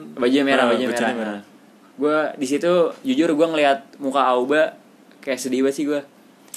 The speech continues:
Speaker 1: Di satu sisi gua ngerasa Arsenal nggak bakal jadi kayak gini kalau lagi nggak ada Auba. Bukannya gua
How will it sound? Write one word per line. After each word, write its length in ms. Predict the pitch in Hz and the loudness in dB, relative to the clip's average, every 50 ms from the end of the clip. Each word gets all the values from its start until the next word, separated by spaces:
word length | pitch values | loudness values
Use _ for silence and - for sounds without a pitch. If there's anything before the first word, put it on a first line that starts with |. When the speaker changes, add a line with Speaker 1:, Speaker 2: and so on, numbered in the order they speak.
| - - - - - - - - - - - - | -20 -20 -20 -20 -20 -20 -20 -20 -20 -20 -20 -12
Speaker 1:
Di 120 | - 117 113 | -8 -4 -2
satu 180 | 143 117 139 | 0 2 2
sisi 540 | 135 135 151 139 156 175 180 180 170 175 - - - - _ - - _ _ - - - - - | 0 0 0 -2 0 2 2 2 0 -2 -6 -16 -20 -20 _ -20 -20 _ _ -20 -20 -20 -20 -12
gua 240 | - 135 131 151 156 | -6 -2 -2 -2 0
ngerasa 320 | 147 139 139 139 165 156 | 0 -2 -2 -2 -2 -4
Arsenal 480 | 147 - - 139 147 156 156 151 - - - - - - - | -4 -4 -6 -4 -2 -2 -2 -2 -4 -8 -16 -20 -20 -20 -10
nggak 200 | - 127 123 120 | -4 -2 -2 -2
bakal 240 | 123 120 123 127 131 131 131 131 | 0 0 0 2 2 2 2 2
jadi 240 | 127 127 123 120 127 | 0 0 -2 -2 -2
kayak 200 | 120 131 131 117 | -2 -2 -2 -2
gini 180 | 123 131 143 151 | -2 -4 -6 -4
kalau 240 | 135 135 123 123 123 | -2 -2 0 0 0
lagi 160 | 120 123 120 | 0 -2 -2
nggak 160 | 120 117 117 | -2 -2 0
ada 80 | 117 113 | 0 0
Auba. 240 | 113 113 117 123 123 120 - - - - - - - - - | -2 -2 -2 -4 -4 -6 -10 -12 -20 -20 -20 -20 -20 -20 -12
Bukannya 340 | - 127 131 131 123 123 | -10 -6 -4 -4 -2 -2
gua 240 | 120 117 120 123 123 | 0 2 2 2 2